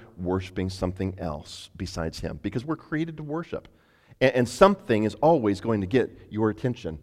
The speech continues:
Something is always going to receive your worship. And if it is not Christ, it's gonna be something else. I, I love how R. Kent Hughes puts it. Uh, he said, "Christ can hold all the fullness of deity.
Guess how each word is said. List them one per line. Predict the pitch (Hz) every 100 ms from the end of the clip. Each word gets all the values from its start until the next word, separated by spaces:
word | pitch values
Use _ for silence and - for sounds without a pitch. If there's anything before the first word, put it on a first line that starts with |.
| -
Something | - 165 143 107
is | 107 123
always | 143 160 131 -
going | 104
to | 98
receive | 92 - 98
your | 92
worship. | 92 95 92 80 - - -
And | 117
if | -
it |
is | 101 -
not | 156 196
Christ, | - 180 120 92 98 - - - - _ _ _ _ _ -
it's | -
gonna | 92
be | 85
something | - 95 78
else. | 85 82 - - - _ _ _ _ _ _ _ _ _ -
I, | 120
I | 123 135
love | 143 151
how | 143 123 -
R. | 113
Kent | 117 117 -
Hughes | - 110 104
puts | - 92
it. | 87 - - - _ _ _ _ _ _ - - _ _ _
Uh, | 104 98
he | 123
said, | 139 143 127
"Christ | - 185 185
can | - 135
hold | 160 143 135
all | 131 165 180
the | 160
fullness | - - 143 110 80 - - -
of | 98
deity. | 104 101 82 -